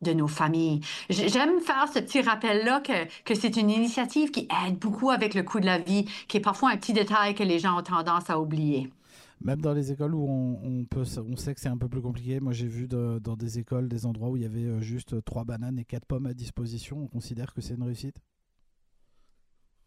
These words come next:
Speaker 1: Ben, j'aimerais que vous nous signaliez encore une fois s'il y a des cas spécifiques qui sont particuliers comme ceux-là, parce que ce que vous décrivez comme situation, euh,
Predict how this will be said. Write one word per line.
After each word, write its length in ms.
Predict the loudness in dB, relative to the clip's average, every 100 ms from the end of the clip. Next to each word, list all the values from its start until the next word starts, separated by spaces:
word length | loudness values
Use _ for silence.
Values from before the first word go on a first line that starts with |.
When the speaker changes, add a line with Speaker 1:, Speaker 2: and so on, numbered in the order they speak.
| 0
Speaker 1:
Ben, 160 | 2
j'aimerais 300 | 4 4 4
que 40 | 4
vous 80 | 4
nous 140 | 2
signaliez 480 | 2 2 4 4 6
encore 340 | 4 4 2
une 140 | 4 0
fois 180 | 0
s'il 160 | 0 0
y 20 |
a 40 | 2
des 180 | 2
cas 380 | 0 2 4 4
spécifiques 640 | 0 -8 -4 -4 -2 -2 -2
qui 100 | -2
sont 140 | -2
particuliers 640 | 0 -4 -4 -2 0 2 2
comme 200 | 2 2
ceux-là, 500 | 2 4 4 2 0 -6 -12 0
parce 220 | 0 2
que 180 | 2 2
ce 140 | 2
que 80 | 2
vous 160 | 2 4
décrivez 500 | 2 2 0 2 2
comme 160 | 2
situation, 760 | 0 -2 0 0 0 2 2 2 -2 -14 -4
euh, 440 | 2 4 4 2